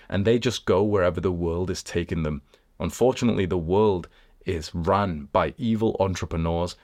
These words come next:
people who make social media companies, people who make porn companies, video game companies, junk food. And so these big companies have got such a hold on the Jeffries. The Jeffries don't know about self-improvement. They don't know about meditation.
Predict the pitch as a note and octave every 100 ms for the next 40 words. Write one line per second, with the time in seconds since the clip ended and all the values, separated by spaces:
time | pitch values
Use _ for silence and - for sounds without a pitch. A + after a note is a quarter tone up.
0 | - A2+ A2 G2+ G2 F#2 - F#2+ F2 E2+
1 | F#2+ G#2+ G#2 G#2+ F2 G#2+ G#2 - G#2 E2
2 | F2 D2+ - A2+ A#2+ A2 G#2 G2+ G#2 G2+
3 | D#2 G#2+ G#2+ G#2 G#2 G#2 G2+ F#2 G#2 F#2
4 | - - A2+ G#2+ - G#2 G#2 G#2 - -
5 | _ _ _ _ - A2 - G#2+ B2 D3
6 | A2 B2 - A#2 C3 G2+ F2 E2 - -
7 | F2 F2+ - A2 A2+ G2+ - B2 C#3 B2
8 | A2 F#2 E2 - G2+ - F#2+ D#2 - -
9 | _ G2+ A#2+ B2+ C3+ B2+ - C3 C3+ A#2+
10 | G#2+ - G2+ F#2 F2 - F2+ D#2 C#2 E2
11 | G2 B2+ B2 G#2+ G2 F#2+ F2+ F2 F2+ E2+
12 | D2